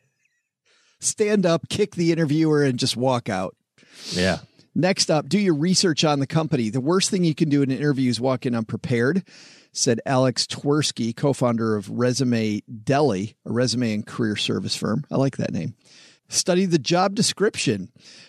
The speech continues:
Speaker 1: A big mistake many people make in a job interview is having the same prepared speech no matter the company," said Drexler. "Adapt what you're gonna say to the person you're meeting with, the company, and the job. I've also seen that where I feel like the person hits play.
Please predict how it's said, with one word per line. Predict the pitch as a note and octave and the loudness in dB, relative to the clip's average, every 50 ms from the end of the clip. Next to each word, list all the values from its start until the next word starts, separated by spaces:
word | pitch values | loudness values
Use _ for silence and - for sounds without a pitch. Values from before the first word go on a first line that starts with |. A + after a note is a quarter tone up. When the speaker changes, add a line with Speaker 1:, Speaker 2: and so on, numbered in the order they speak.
| - - | -6 -2
Speaker 1:
A | D3+ | -2
big | C#3 A#2+ G#3 A3+ C#4 | 0 0 0 -2 0
mistake | B3+ A3+ E3+ - - D#3 D3+ C#3 - | 0 0 0 0 0 0 0 0 0
many | E3 D#3+ E3+ | 0 0 2
people | D#3+ - G3+ D#3+ E3 | 2 2 2 2 2
make | D#3 D#3+ D#3 - | 2 2 0 0
in | D#3+ | 0
a | C#3+ C3 | -2 -2
job | - D#3+ D3+ D3 D#3 | 0 0 0 2 2
interview | E3+ E3 D3+ E3+ F#3+ | 2 0 2 2 2
is | F#3 D#3+ | 2 2
having | F3+ E3+ D#3 C#3+ C#3 | 2 2 2 2 0
the | C#3 A#2+ | 0 0
same | - - - E3 F3 F3+ | 2 2 2 2 0 0
prepared | - F3+ D3+ - D#3+ D3+ D3+ C3+ | 0 -2 0 0 0 0 0 0
speech | - - - D#3 D#3 C#3 - | -2 -2 0 0 0 0 -2
no | D#3 C#3+ | -2 0
matter | C#3+ C#3 C3+ C3 | 0 2 2 0
the | B2 B2 A#2+ | 0 -2 -2
company," | - E3 D3 - - B2+ A2+ G#2 A2 - - - - - - _ _ | 0 0 0 0 0 0 0 -2 -4 -8 -14 -20 -20 -20 -20 _ _
said | - - - C3+ B2 A2 | -4 0 0 0 0 0
Drexler. | - B2+ A2+ G2+ - - - G#2 F#2 E2 F#2 - _ - | 0 0 0 0 -2 -4 -4 -6 -6 -6 -8 -12 _ -8
"Adapt | - C#3+ A#2 - D#3+ E3 E3+ - | -8 -6 -2 0 0 0 2 0
what | A#3 E3+ - | -2 0 0
you're | E3 D#3 | 0 0
gonna | D#3+ D#3+ D#3 | 2 2 2
say | C3+ - D#3 C#3+ D3 | 2 2 2 0 0
to | C#3 D3 | 0 -2
the | C3 | -2
person | - - - F#3 D#3+ - - E3 C#3+ | -4 -2 0 0 0 0 0 -2 0
you're | C3+ C3 | 0 0
meeting | C3+ D3+ D3 C#3 C3 B2 | 0 0 0 0 0 2
with, | A#2 A2+ A2+ A2+ - _ - | 0 0 0 -2 -4 _ -6
the | C#3+ B2+ | -6 -4
company, | - D3+ D3+ A#2+ C#3+ C3+ C3 A#2+ | -2 -2 -2 0 -2 -2 -2 -2
and | A2 A2 | -4 -4
the | G#2 | -6
job. | G2+ A#2+ A#2+ G2+ G2 F#2+ G2 - _ _ _ _ _ - | -6 -6 -4 -4 -4 -6 -8 -10 _ _ _ _ _ -6
I've | C#3 E3 G3+ | -2 0 2
also | F3+ D3+ - - D3 | 2 2 2 2 2
seen | C3 - - D3 C3+ C3 | 2 0 0 0 0 0
that | C#3+ D#3+ E3 B2+ - | 2 2 2 0 0
where | C#3 C3+ | 0 0
I | B2 A#2+ | 0 0
feel | - - D3+ C#3+ | -2 0 0 0
like | C3+ C3 B2+ - | 2 0 -2 -4
the | C3 A#2 | -6 -2
person | D3 D3 C#3 - - C3+ A2 | 0 0 0 0 0 -2 -2
hits | G#2+ C#3 A2+ - | -2 -4 -4 -6
play. | - - C#3+ D#3 C3 G#2 G2 G#2 | -6 -6 -4 -2 -2 -2 -4 -6